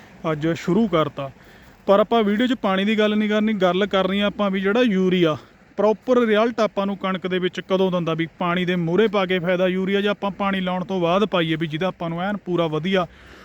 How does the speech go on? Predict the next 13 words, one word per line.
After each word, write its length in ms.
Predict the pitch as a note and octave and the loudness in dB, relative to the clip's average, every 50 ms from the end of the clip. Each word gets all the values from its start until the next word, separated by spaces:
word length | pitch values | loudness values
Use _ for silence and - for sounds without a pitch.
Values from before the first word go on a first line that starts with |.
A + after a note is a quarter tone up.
| - - - - _ - _ - | -20 -20 -20 -20 _ -20 _ 2
ਟੌਪ 260 | A3 G#3 G#3 F#3+ G3 | 4 4 6 4 4
ਦਾ 140 | G3+ G3+ G3 | 2 0 2
ਰਿਜ਼ਲਟ 300 | F3+ E3+ F3 F3+ F#3 G#3+ | 2 0 0 -2 -2 -2
ਮਿਲੇ, 220 | G3+ F3+ E3 F3 E3 | -4 -2 -2 -2 -2
ਜਿਹੜੀ 200 | F3 F#3 G#3+ - _ | -2 -4 -4 -4 _
ਕਣਕ 300 | - F#3 F3+ F3 - - | -2 -2 -2 -2 -4 -4
ਆਪਣੀ 200 | F3+ E3+ E3+ F3 - - | -4 -4 -4 -6 -6 -4
ਕਣਕ 280 | F3+ F3 E3+ D3+ E3+ | -4 -2 -2 -2 -2
ਵੀ 80 | E3 E3 | -4 -4
ਪੂਰੀ 280 | D3+ D#3+ E3+ F3+ G3 D#3+ | -4 -2 -2 0 0 0
ਹਰੀ 320 | C#3 - D3+ E3 E3+ F3 | -2 -2 -2 0 0 0
ਭਰੀ 260 | D#3 - G#3 F#3+ G3 F3+ | 0 0 0 2 2 2
ਰਹੇ 300 | F3+ E3+ F3+ F#3 F3+ | 2 0 0 0 -2